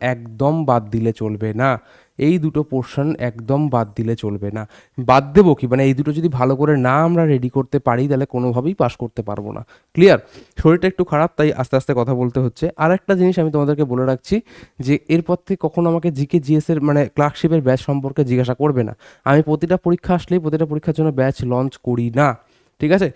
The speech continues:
জিকে জিএস কীভাবে পড়লে আমি তোমাদের স্ট্র্যাটেজিটা মোটামুটি বলে দিলাম, আর কোন বই সেটাও বলে দিলাম।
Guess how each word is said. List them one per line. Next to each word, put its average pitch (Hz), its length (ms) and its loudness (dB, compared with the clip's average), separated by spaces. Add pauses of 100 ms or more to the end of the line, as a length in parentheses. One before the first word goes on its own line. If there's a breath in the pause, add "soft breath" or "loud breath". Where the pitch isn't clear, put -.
(240 soft breath)
জিকে 156 260 2
জিএস 180 260 4
কীভাবে 170 320 4
পড়লে 165 300 2
আমি 143 120 2
তোমাদের 139 220 -2
স্ট্র্যাটেজিটা 135 480 -4
মোটামুটি 170 460 2
বলে 156 200 2
দিলাম, 151 300 0
আর 147 160 -8
কোন 160 280 2
বই 151 180 0
সেটাও 127 260 -2
বলে 147 200 2
দিলাম। 143 260 0